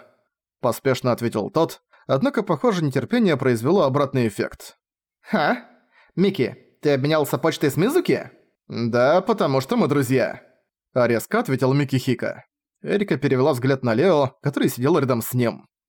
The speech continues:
«Ты, у тебя есть адрес электронной почты Мизуки?»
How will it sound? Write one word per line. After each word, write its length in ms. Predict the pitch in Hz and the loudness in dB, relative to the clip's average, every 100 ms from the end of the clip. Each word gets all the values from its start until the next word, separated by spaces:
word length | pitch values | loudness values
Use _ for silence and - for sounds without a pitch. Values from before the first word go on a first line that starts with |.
| _ | _
«Ты, 520 | - 214 107 - _ - | -2 -2 -2 -10 _ -6
у 100 | 156 | -2
тебя 220 | 139 123 | 0 2
есть 200 | 135 285 | 2 2
адрес 240 | 330 185 147 | 0 0 0
электронной 440 | 151 175 165 147 | 0 0 0 0
почты 260 | 147 - 165 | -2 -2 0
Мизуки?» 540 | 151 120 123 104 - | 2 0 -2 -6 -6